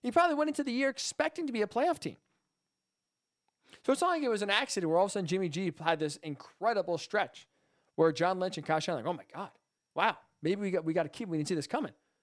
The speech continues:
We have seen this play before from Jimmy G. It's not a shock, but it's the exact reason why the forty-niners decided to go all in, to get Trey Lance, to usher in that new era, to find that missing piece, to put them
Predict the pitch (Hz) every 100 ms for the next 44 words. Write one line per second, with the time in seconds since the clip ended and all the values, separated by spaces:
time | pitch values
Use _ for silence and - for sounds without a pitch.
0 | _ _ _ 151 240 294 277 - - 233
1 | 240 196 214 226 - 202 208 185 170 180
2 | 180 175 151 151 151 123 131 - _ _
3 | _ _ _ 208 196 160 175 247 233 185
4 | - 233 - _ _ _ 185 190 196 180
5 | 139 165 175 214 - 175 175 196 190 160
6 | 151 160 156 143 - 165 190 175 156 156
7 | 147 131 - 147 139 131 127 143 190 190
8 | 180 175 - _ - 120 143 - 196 175
9 | 165 165 - - 156 - - 160 165 185
10 | 185 - 151 156 147 131 131 143 - 139
11 | 135 127 - - 165 180 196 180 151 160
12 | 175 190 165 - 156 - - _ _ -
13 | 190 - - 202 208 202